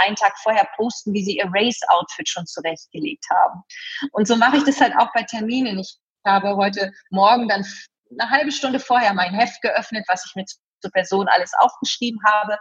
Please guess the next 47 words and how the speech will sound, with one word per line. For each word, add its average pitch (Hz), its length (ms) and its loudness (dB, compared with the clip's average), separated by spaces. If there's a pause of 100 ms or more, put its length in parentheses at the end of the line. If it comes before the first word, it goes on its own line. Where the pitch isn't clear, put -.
(380)
dass 208 160 -2
ich 214 200 -2
so 226 180 2
wie 247 160 4
so 220 200 -6
ein 214 200 2
Race-Outfit 277 880 2
auch - 180 2
beruflich 208 560 2
dann 180 280 2 (760)
vorher 226 480 2
alles 208 260 -2
so 233 160 -2
hinlege. 247 720 -2 (400)
Jetzt 196 220 -2
habe 226 140 4
ich 208 140 -4
auch 196 120 2
zum 196 160 -8
Beispiel 196 300 2
mein 180 180 0
Glas 175 320 -2
Wasser 220 240 2
hier 208 220 -2
stehen 202 420 0
und - 80 -2
alles, 185 300 4 (340)
dass 202 140 -8
man 202 160 0
bestmöglichst 208 800 0
dann 180 120 4
in 190 100 -4
den 196 100 0
Termin 190 300 0
reingeht. 175 500 2
Das - 160 -10
finde 208 140 -4
ich - 100 -12
ganz 208 200 0
gut. - 140 0
Das 180 140 -4
kann 208 120 0
man 190 120 6
super 220 220 4
vom 208 160 0
Sport 170 420 0
lernen. 151 300 -2